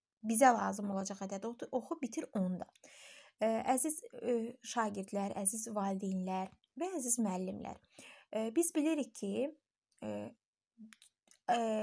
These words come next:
bəzi qaydalara görə sıfır ədəd sayılmır. Ancaq biz onu ədədlər içərisində deyirik ki, sıfırdan ona qədər ədədləri qeyd edərək,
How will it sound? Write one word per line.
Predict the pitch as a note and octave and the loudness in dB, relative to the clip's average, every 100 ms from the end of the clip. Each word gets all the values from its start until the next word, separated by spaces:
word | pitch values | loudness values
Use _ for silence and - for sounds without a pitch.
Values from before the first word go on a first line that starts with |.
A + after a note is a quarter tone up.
| G#3+ | 4
bəzi | - D#4 D4 G#3 | 6 6 4 4
qaydalara | G#3 G3 F#3 F#3 F#3 | 2 2 0 -2 -6
görə | F#3+ G3+ C4+ | -8 -4 2
sıfır | D4+ - D#4 F4 - | 6 6 4 0 0
ədəd | G3+ A#3 - | 0 0 0
sayılmır. | G3+ F#3+ F#3 F#3 | 0 -2 -2 -4
Ancaq | F#3+ G#3+ G#3+ | -4 -4 -4
biz | B3+ C#4 | -2 0
onu | E4 | 0
ədədlər | C4 G#3+ G#3 F#3+ | -2 0 0 -2
içərisində | - G3 - F#3 F#3 | -4 -4 -4 -6 -8
deyirik | - G3+ G3+ | -12 -12 -8
ki, | C4+ E4+ - - - | -6 -6 -8 -16 -2
sıfırdan | - A3 A3 C#4+ D#4+ | 0 2 2 2 2
ona | A#3 A#3 A3+ | 0 2 2
qədər | G3+ G3+ - | 0 -2 -2
ədədləri | A#3+ A#3 A3 G3+ G3 G3+ | 0 0 0 -4 -4 -4
qeyd | G#3 G3 | -4 -4
edərək, | F#3+ F#3+ G3+ A#3+ F4+ | -6 -6 0 2 0